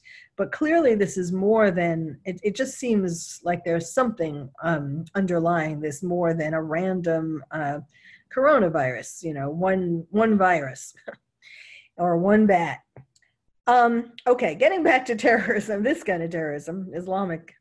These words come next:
uh, radical Islamic terrorism. So they are believing that this is a godsend, uh, because it is putting our economy and our society into chaos, really.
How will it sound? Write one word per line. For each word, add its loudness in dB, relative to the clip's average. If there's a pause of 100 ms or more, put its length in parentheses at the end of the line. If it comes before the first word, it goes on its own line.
(260)
uh, -6
radical -2
Islamic -8
terrorism. -8 (580)
So 0 (440)
they 4
are 4
believing 0
that -2
this -6
is 0
a 0
godsend, -4 (220)
uh, -4
because -6
it -2
is -2
putting -6
our -6
economy -8
and -10
our -12
society -8
into -12
chaos, -6
really. -8